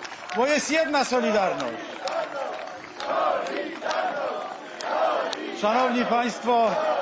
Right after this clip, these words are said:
i dlatego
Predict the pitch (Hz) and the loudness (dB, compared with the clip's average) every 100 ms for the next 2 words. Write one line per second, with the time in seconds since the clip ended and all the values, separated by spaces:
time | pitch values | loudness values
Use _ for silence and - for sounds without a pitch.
0 | - - 202 - - - - - - - | -2 -4 -6 -8 -6 -4 -2 -2 -4 -4
1 | - - 233 247 247 240 240 233 - 208 | -6 -4 0 2 4 4 2 0 0 2
2 | 233 254 269 247 247 247 233 | 2 4 2 4 6 6 4